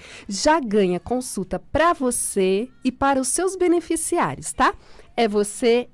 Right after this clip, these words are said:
é a mamãe, é o papai, é a titia, é a vovó. E a campanha começou ontem, gente. Todo mundo que ligar, calma, eu vou passar um número. Você vai ganhar não só consulta pra você e pros seus nove, pode colocar nove pessoas, tá?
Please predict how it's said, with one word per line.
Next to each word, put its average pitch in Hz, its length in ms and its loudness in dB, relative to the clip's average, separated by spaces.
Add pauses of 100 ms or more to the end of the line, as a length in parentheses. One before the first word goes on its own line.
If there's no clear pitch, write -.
é 214 100 2
a 196 60 4
mamãe, 202 760 0
é 196 80 0
o 196 60 0
papai, 190 720 2
é 202 80 0
a 208 60 2
titia, 220 600 -2 (140)
é 247 160 6
a 262 80 6
vovó. 233 420 0 (460)
E 254 100 2
a 320 60 6
campanha 339 380 2
começou 330 440 4
ontem, 185 380 0
gente. 160 500 -6 (400)
Todo 311 380 4
mundo 214 320 2
que 190 140 -8
ligar, 185 420 0 (120)
calma, 190 280 -2
eu 190 40 -2
vou 214 120 -4
passar 302 340 -2
um 381 80 -2
número. 151 440 -4 (640)
Você 262 380 0
vai 254 180 2
ganhar 190 440 0 (100)
não 302 280 2
só 269 260 -2
consulta 214 460 -4
pra 185 200 -2
você 175 420 -4
e 160 140 -6
pros 208 260 -4
seus 190 280 -2
nove, 208 480 2
pode - 260 -2
colocar 196 240 -4
nove 220 300 0
pessoas, 180 560 -4
tá? 214 240 0